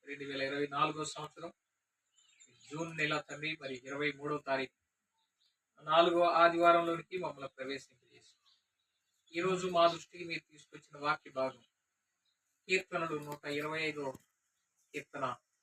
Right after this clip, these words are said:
మొదటి ఐదు వచన భాగాలు మా దృష్టికి తీసుకొచ్చావు, నీకు వందనాలు, ప్రభా. ఈ భాగం ద్వారా మీ శ్రేష్టమైన తలంపులు నాతో, మాతో మీరు మాట్లాడండి. అల్పుణ్ణి, ఎన్నిక లేని వాడిని, నీచుణ్ణి, దౌర్భాగ్యుని,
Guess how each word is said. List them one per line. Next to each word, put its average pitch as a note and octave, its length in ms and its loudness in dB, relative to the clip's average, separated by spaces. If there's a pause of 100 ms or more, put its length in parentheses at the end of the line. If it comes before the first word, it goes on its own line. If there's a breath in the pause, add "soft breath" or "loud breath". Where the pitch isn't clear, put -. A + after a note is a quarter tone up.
(600)
మొదటి F3+ 280 0
ఐదు F#3 180 0
వచన F3 260 -4
భాగాలు D#3+ 440 0
మా D3 180 -8
దృష్టికి C#3+ 340 -18
తీసుకొచ్చావు, C#3 540 -20
నీకు C3 260 -18
వందనాలు, C#3 320 -8
ప్రభా. C#3 320 -18 (1120)
ఈ C3 40 -12
భాగం C#3 340 0
ద్వారా C3+ 300 -2 (720)
మీ C#3+ 60 -12
శ్రేష్టమైన D3+ 640 -2
తలంపులు D#3 600 -4 (120)
నాతో, D3+ 300 -8
మాతో D3 300 -6
మీరు C#3+ 180 -12
మాట్లాడండి. C#3 680 -4 (840)
అల్పుణ్ణి, E3 460 -4
ఎన్నిక E3+ 240 -4
లేని F3 220 0
వాడిని, E3 320 2 (320)
నీచుణ్ణి, D#3+ 460 -16
దౌర్భాగ్యుని, C#3+ 680 -6